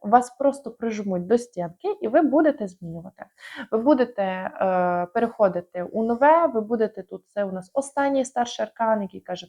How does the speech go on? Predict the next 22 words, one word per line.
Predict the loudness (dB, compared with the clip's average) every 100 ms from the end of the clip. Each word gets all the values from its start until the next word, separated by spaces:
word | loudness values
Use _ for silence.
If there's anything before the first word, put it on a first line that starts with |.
| _
про | -10
завершення, | 0 2 2 0 -8 -6 -6 -10 -14 -14 -4
про, | 0 2 4 4
е, | 4 4 4 2 4
знову | 6 6 6
ж | -2
таки, | -14 -20 _ _ _ 2
це | 4
розширення, | 4 2 -4 0 2 4 2 0 -4 -4 -6 -12
це | -12
коли | -2 -2
ви | 2 2 2 -4
закінчили, | -4 -4 -4 -6 -4 -8
поставили | -4 2 4 4 -2 -4
крапку | 2 4 2 2 2 2
і | -2 -4
пішли | -4 -12 -14 -4 0 0
взагалі | 0 -6 -2 0 -2 -4 -18 -8
працювати | -8 -6 0 0 0
на | -4 -8
цілий | -10 -6 -6
світ. | -8 -12 -12